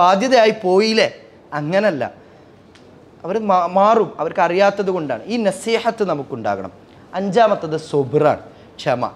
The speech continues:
ഇത് നമുക്കറിയാലോ, വലിയൊരു ഘടകമാണ്. ക്ഷമ എവിടെ നഷ്ടപ്പെടുന്നോ അവിടെ നമ്മുടെ വികാരം പൊട്ടിമുളക്കും, പുറത്തേക്ക് ഒരു ആകെ ഒച്ചപ്പാടും ബഹളവും. ഇതാണ് നമ്മുടെ ശത്രു ആ-, ആഗ്രഹിക്കുക. നമ്മളിങ്ങനെ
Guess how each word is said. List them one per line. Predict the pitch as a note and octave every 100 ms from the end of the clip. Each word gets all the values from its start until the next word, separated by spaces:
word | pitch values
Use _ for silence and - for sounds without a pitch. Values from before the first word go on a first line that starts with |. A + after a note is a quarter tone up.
| E3+
ഇത് | A3
നമുക്കറിയാലോ, | F#3+ F#3 F#3+ D#3 D3 C#3
വലിയൊരു | C#3 E3 D#3 F#3 E3 C3
ഘടകമാണ്. | A2 G#2+ G#2+ F2+ - - - - - - -
ക്ഷമ | - F3+ G3+ C4 G3+
എവിടെ | F3+ G3 A3+
നഷ്ടപ്പെടുന്നോ | F#3 - F3 E3+ D#3 D3+ C#3+ -
അവിടെ | C3+ E3 D#3+
നമ്മുടെ | D3+ D3+ C#3
വികാരം | C3 C3+ D3 C#3
പൊട്ടിമുളക്കും, | A#2+ C3+ C3 A#2 C#3+ D3+
പുറത്തേക്ക് | C3 A#2 C3+ C3+ C3
ഒരു | C3+ A2+ A#2 A#2+ C3+
ആകെ | D3 C#3+ D#3 D3+ D3 -
ഒച്ചപ്പാടും | A#2 - C3 C3+ C3+ B2+
ബഹളവും. | G#2 G#2+ G2 E2+ - - -
ഇതാണ് | G3+ C4+ C4+
നമ്മുടെ | A#3 B3 G#3+
ശത്രു | - A3+ G#3 D#3+
ആ-, | E3 E3+ D3 D3+
ആഗ്രഹിക്കുക. | D#3+ D3+ F#3 F3+ - A#2 - _ - -
നമ്മളിങ്ങനെ | E3 B3+ B3+